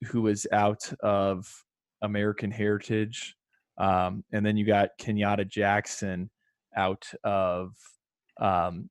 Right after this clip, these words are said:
Hollywood Chaminade Madonna Prep. I think all three of those guys are, are really good. Um, they have some length. And then I think you could also put in that category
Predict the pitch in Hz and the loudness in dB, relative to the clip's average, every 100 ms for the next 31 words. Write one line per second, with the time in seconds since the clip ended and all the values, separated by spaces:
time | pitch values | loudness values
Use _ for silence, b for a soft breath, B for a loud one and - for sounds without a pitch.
0 | - 123 107 104 104 98 - 110 98 101 | -10 0 0 2 -2 -4 -4 -2 0 0
1 | 101 95 98 98 95 - 107 95 - - | -2 -2 -4 -4 -4 -4 0 0 -2 -10
2 | _ - 110 127 123 117 113 - 113 113 | _ 0 2 4 8 8 8 4 4 6
3 | 110 110 110 110 104 107 104 - - 104 | 6 4 6 6 6 4 2 -6 0 0
4 | 95 - 101 98 104 104 104 98 107 113 | 0 -2 -2 -2 -2 -2 0 0 -2 -6
5 | _ _ _ _ _ - 98 92 85 104 | _ _ _ _ _ -2 0 0 -4 -10
6 | - _ _ _ _ _ _ - - 104 | -14 _ _ _ _ _ _ -14 -6 -4
7 | 101 98 98 - 104 98 104 117 - - | 2 2 2 -2 -4 -2 -2 -2 -4 -14
8 | _ _ _ _ _ - 110 110 147 131 | _ _ _ _ _ 0 4 4 4 2
9 | 123 117 120 131 127 107 - 120 117 113 | 4 8 8 8 4 2 4 4 4 2
10 | 110 107 - 120 113 113 110 104 104 101 | 2 0 2 6 6 6 2 2 4 2
11 | 98 92 | 0 -2